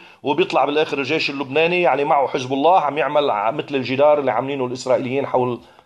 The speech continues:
المناطق الفلسطينية. وقايم الدنيا وقاعدة و-، والفيسبوك والإعلام والعربية والجزيرة محاولة الاشتغال على التباينات الثقافية للأمزجة الشعبية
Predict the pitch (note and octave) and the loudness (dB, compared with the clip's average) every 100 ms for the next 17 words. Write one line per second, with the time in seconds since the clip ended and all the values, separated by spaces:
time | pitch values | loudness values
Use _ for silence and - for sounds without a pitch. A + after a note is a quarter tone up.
0 | _ G2 A2+ A#2 B2 B2 - G#2+ G2+ G2 | _ -12 -4 0 2 0 -4 -6 -4 -4
1 | - F#2+ F2+ E2+ _ _ _ _ _ _ | -8 -14 -16 -20 _ _ _ _ _ _
2 | _ - - C4+ D4+ D4 C4+ E3+ C#4+ D4 | _ -18 0 4 4 4 -2 -2 -4 -2
3 | C4+ C4+ A#3+ C4+ C4 B3 C4 B3+ B3 B3 | -2 0 4 4 4 4 2 0 2 0
4 | B3 B3 A#3+ A3+ B3 B3 E3 B3+ C4 B3+ | 0 0 0 2 2 2 -2 -2 0 -2
5 | B3 A#3 A#3 G3+ A3+ B3+ C4 B3+ A#3+ A#3+ | -2 -2 2 2 4 6 6 4 4 4
6 | A#3 A#3 A#3+ B3 A#3+ A#3+ A#3 A3+ G3+ G#3 | 6 6 4 0 0 2 2 0 0 0
7 | A#3 B3 B3 A#3 - - _ _ _ _ | 2 4 4 2 -2 -20 _ _ _ _
8 | - - _ C3 - F#3 G3 E3 C3+ B2+ | -20 -20 _ -2 0 4 4 4 2 0
9 | B2 B2+ F3 - D3+ C#3 C#3 C3+ G#2+ G2 | -4 -8 -8 -10 -10 -2 2 4 2 0
10 | B2+ C#3+ G#2+ - - A#2+ B2 B2 C3+ E3 | 0 2 0 -2 -4 0 0 0 0 0
11 | E3 - - F3+ D#3+ - B2 G2 F#2 _ | -2 -4 -2 0 0 -2 -6 -14 -16 _
12 | _ _ _ _ _ B2 D#3+ G3+ G#3 C3+ | _ _ _ _ _ -2 0 2 2 -2
13 | C3+ B2 - A#2 G2+ F#2+ F2 | -6 -8 -6 -8 -8 -12 -20